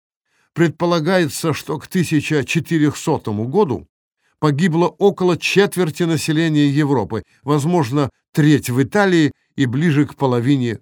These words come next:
в Англии. Труд стал дефицитным. К середине пятнадцатого века по всему региону реальная заработная плата неквалифицированных городских рабочих, грубо говоря, удвоилась,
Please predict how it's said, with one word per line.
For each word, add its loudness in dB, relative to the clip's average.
в -4
Англии. -8
Труд 0
стал -6
дефицитным. -4
К -14
середине 2
пятнадцатого -4
века -6
по 4
всему 2
региону 4
реальная 4
заработная 0
плата -2
неквалифицированных 0
городских -4
рабочих, -6
грубо 2
говоря, 0
удвоилась, 0